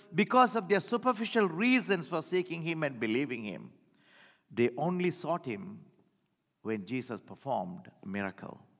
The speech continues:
So there's a difference in the way the Samaritans believed Jesus and the Jewish people believed Jesus. Look at verse forty-two again, please. We looked at last Sunday.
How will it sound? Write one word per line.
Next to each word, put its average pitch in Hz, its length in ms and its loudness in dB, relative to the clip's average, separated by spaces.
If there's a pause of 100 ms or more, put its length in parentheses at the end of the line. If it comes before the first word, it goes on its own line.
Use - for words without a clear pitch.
(640)
So 214 180 8
there's 214 240 8
a 220 60 6
difference 269 800 2
in 208 140 4
the 196 100 8
way 156 640 6 (360)
the 151 100 2
Samaritans 202 760 8
believed 185 480 6
Jesus 131 580 -2 (580)
and 165 200 8
the 156 100 8
Jewish 208 420 -2
people 175 320 0
believed 131 500 -2 (200)
Jesus. 90 600 -12 (560)
Look 147 120 0
at 165 120 4
verse 147 200 2
forty-two 127 440 -2
again, 107 380 -2
please. 80 400 -8 (460)
We 113 80 -6
looked 139 220 -4
at 113 100 -2
last 113 260 0
Sunday. 104 420 -6